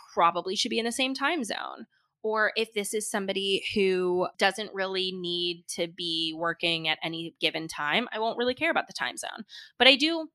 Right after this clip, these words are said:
like to have that on there, especially if you want to meet up with your team, if you want people who are relatively local where it's a quick plane ride, it might be worth, uh, considering the time zone. Again, not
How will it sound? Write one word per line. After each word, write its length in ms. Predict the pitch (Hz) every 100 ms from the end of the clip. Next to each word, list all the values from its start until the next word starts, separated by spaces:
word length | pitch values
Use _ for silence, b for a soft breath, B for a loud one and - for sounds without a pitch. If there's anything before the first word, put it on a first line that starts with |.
| _
like 200 | 220 214 -
to 100 | 226
have 220 | 185 175
that 160 | 170 -
on 220 | 156 170
there, 300 | 196 254 294
especially 460 | 254 - 269 - 415
if 180 | 381 -
you 160 | 233
want 280 | 226 196 190
to 340 | - 202 180 180 b b -
meet 200 | 180 -
up 160 | 240 254
with 160 | 262
your 160 | 262 254
team, 420 | - 247 233 226
if 240 | 196 180 190
you 100 | 180
want 220 | 170 -
people 300 | 185 180 170
who 100 | 160
are 160 | 151
relatively 680 | 147 156 151 175 - 196 196
local 400 | 190 185 180 190
where 140 | 180 151
it's 120 | -
a 60 | 165
quick 300 | - - -
plane 280 | 254 254 247
ride, 360 | 240 240 233 - B B
it 140 | 247 -
might 220 | 226 220
be 160 | 262 269
worth, 600 | 175 165 165 165 - - -
uh, 340 | 156 151 147 -
considering 760 | - 202 - 180 170 160 156 151 -
the 80 | 180
time 320 | - 151 147
zone. 300 | 156 98 117
Again, 360 | 214 233 202 165
not 180 | 220